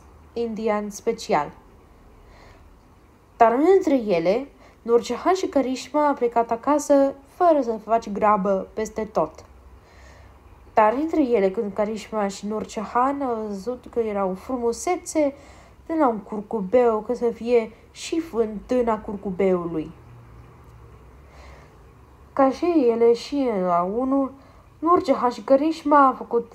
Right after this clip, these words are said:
nani ca o curcăceală de la un curcubeu, ca să fie acolo un vis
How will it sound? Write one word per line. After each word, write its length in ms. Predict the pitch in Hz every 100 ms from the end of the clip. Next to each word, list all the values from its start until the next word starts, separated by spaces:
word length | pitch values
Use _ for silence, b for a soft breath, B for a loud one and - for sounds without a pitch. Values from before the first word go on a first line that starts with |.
| -
nani 540 | 196 214 226 220 220
ca 140 | - 220
o 120 | 196
curcăceală 840 | 190 196 196 185 - 233 220 202
de 80 | 196
la 120 | 196
un 100 | 185
curcubeu, 760 | 196 190 185 175 208 214 226 B B B B _ _ -
ca 120 | 311
să 320 | 262 247 247
fie 480 | - 247 240 247 240
acolo 460 | 226 214 - 277 262
un 380 | 247 196 208 196
vis 440 | 226 226 - -